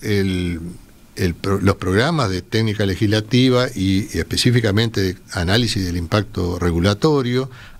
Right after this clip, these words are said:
han tenido éxito porque se ha hecho muy fuerte el, el punto de vista liberal, digamos, en economía, que, eh, que quiere poner por delante de todo la seguridad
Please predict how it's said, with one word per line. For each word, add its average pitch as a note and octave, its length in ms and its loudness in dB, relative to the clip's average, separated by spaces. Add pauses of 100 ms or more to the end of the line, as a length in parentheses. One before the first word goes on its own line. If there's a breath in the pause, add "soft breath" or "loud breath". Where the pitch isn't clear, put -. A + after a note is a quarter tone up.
(100)
han F#3+ 220 0
tenido E3+ 480 0
éxito C3+ 500 0
porque C#3+ 640 0
se - 160 0
ha C3+ 40 2
hecho C3 180 0
muy D3 180 4
fuerte C3+ 800 0 (560 loud breath)
el, G#2+ 420 2 (200)
el G#2+ 180 2
punto D3 280 2
de A#2 60 4
vista C3+ 460 0 (180)
liberal, A#2+ 760 2 (120)
digamos, G2+ 380 -2
en F#2 100 0
economía, C3+ 720 2 (100)
que, B2+ 340 0 (1200 soft breath)
eh, A2+ 180 -8
que A#2 200 0
quiere F3+ 580 0 (200)
poner D3+ 320 2
por C3+ 160 0
delante D3+ 500 0
de A#2+ 100 -2
todo E3 200 0
la C#3 120 0
seguridad A2 800 2